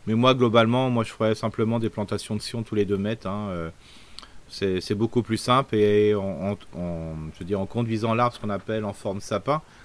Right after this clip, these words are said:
euh, sous forme de soit de, d'axe vertical. Alors, le vrai nom, c'est axe vertical non arrêté. Moi, c'est ma pré-, ce que je préfère. Ou l'axe vertical arrêté, qu'on appelle aussi dans certaines régions pilar.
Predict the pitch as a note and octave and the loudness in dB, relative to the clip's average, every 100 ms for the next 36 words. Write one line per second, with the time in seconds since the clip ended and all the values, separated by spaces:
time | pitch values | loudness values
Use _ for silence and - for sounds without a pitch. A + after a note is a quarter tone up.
0 | - - - - - F#2 F2+ - G2 A2 | -16 -16 -16 -16 -4 -2 -2 -6 -4 -2
1 | G#2+ F#2+ F#2+ - A2+ A2 G2+ F#2 G#2 F#2+ | 0 0 -2 -2 0 2 0 -2 -2 -2
2 | - A#2 B2 - B2+ A2+ A#2+ - A#2+ C3+ | -4 0 0 2 2 2 0 -2 -2 0
3 | A#2+ F2+ F2+ A2 A#2 A2+ - - A2+ A2+ | 0 -2 -2 0 0 -2 -6 -2 -4 -4
4 | - G#2+ G#2+ - G#2 A2 G2+ - F#2+ G#2 | -4 -2 -2 -4 -4 -4 -4 -6 -4 -2
5 | G#2 G#2 G2+ D3+ B2 G2 G2 F#2 - F#2+ | 0 0 -2 -6 -8 -10 -10 -10 -10 -10
6 | F2+ F2 E2+ - G2 - G2 - A#2 C#3 | -8 -10 -14 -8 -8 -6 -8 -4 -4 -4
7 | - - - - - - G2 G#2 A2 - | -12 -20 -20 -20 -18 -10 -2 2 2 2
8 | A2+ G#2+ G2+ - G2+ B2 B2+ - - G2+ | 0 2 0 -2 0 4 4 2 0 2
9 | G2 - A#2+ C#3 - - F#2+ F#2 A2 G2+ | 2 0 -2 -2 -10 -8 -6 -2 -2 -2
10 | F2+ G#2+ G2 F#2 - F#2 F2 F2+ F#2+ F2+ | -2 -6 -6 -6 -8 -8 -6 -6 -6 -6
11 | F#2+ F#2 A#2 | -2 2 2